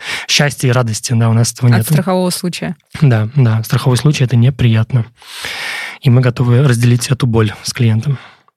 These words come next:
Speaker 2: Мне кажется, это прям сейчас про то, что молодые, современные, новые компании, они в первую очередь про честность во
Speaker 1: Да.
Speaker 2: взаимодействии. С-, ну, то есть мы будем честно тебе говорить, что это неприятно, не обещать золотых гор,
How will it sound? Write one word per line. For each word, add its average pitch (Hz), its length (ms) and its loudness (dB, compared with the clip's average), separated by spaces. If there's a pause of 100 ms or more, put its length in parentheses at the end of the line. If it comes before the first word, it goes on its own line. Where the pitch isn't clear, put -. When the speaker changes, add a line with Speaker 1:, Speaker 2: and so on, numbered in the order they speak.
(240)
Speaker 2:
Мне 190 100 -8
кажется, 175 240 -8
это 165 140 -10
прям 156 400 -8
сейчас 165 260 -8
про 160 140 -10
то, 160 120 -8
что 156 440 -6
молодые, 160 640 -4
современные, 151 960 -8 (580)
новые 165 600 -2
компании, 185 720 -6
они 160 280 -2
в - 40 -6 (220)
первую 170 280 -2
очередь 175 300 -6
про 165 140 -4
честность - 640 -6
во 165 80 -8
Speaker 1:
Да. 151 100 2
Speaker 2:
взаимодействии. 151 600 -2
С-, - 260 -14
ну, 175 100 -6
то - 60 -16
есть - 380 -14
мы 175 220 -4
будем 175 320 -4
честно 233 400 -4
тебе 160 260 -6
говорить, 165 260 -2
что - 160 -4
это 156 100 -6
неприятно, 175 840 -2 (440)
не 175 160 0
обещать 151 480 -4
золотых 151 400 -6
гор, 202 300 -4